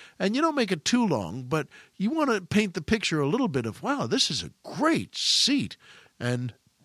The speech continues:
holy mackerel, it's right there, and it's empty. <laughs> And then you find out the reason it's empty. It's not for any sentimental reason. It's that <laughs> this guy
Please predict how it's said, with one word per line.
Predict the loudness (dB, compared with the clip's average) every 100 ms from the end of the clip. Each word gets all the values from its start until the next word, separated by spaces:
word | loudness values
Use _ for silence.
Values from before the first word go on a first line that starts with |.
| _ _ _ _ _ -2
holy | 2 2 2
mackerel, | 2 0 0 -2
it's | -2
right | 0 0 2
there, | 0 0 0
and | -2
it's | 0 2
empty. | 2 0 -4 -2 -4 _
<laughs> | -20 _ -18 -6
And | -2
then | 0
you | 0
find | 0 2 2
out | 2 0
the | 0
reason | 0 0 -4
it's | -4 -2
empty. | -2 -4 -8 -8 -4
It's | 0
not | 0 0
for | 0
any | 2 4
sentimental | 4 4 2 0 0
reason. | 0 0 0 -4 -10 -16 -8
It's | -6 0
that | 0 0 _ -20 -20
<laughs> | -20 -20 -6
this | 2 4 4
guy | 4 4 4 0